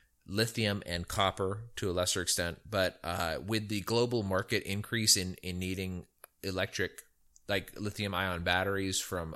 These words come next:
electric cars to cell phones to, you know, p-, portable speakers, everything in between, you've got to find a source of, of lithium. And, uh,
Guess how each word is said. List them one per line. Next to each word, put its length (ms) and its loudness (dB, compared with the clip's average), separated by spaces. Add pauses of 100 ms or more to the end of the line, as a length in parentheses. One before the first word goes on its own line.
electric 400 -2
cars 460 4
to 100 -6
cell 300 6
phones 600 0
to, 320 -2 (480)
you 80 0
know, 160 0 (240)
p-, 120 -6 (180)
portable 300 2
speakers, 560 2
everything 340 -2
in 80 -4
between, 500 -4 (460)
you've 260 0
got 340 6 (520)
to 80 -2
find 260 4
a 40 4
source 340 8
of, 320 -4
of 160 -2
lithium. 460 -4 (480)
And, 440 2 (480)
uh, 300 -2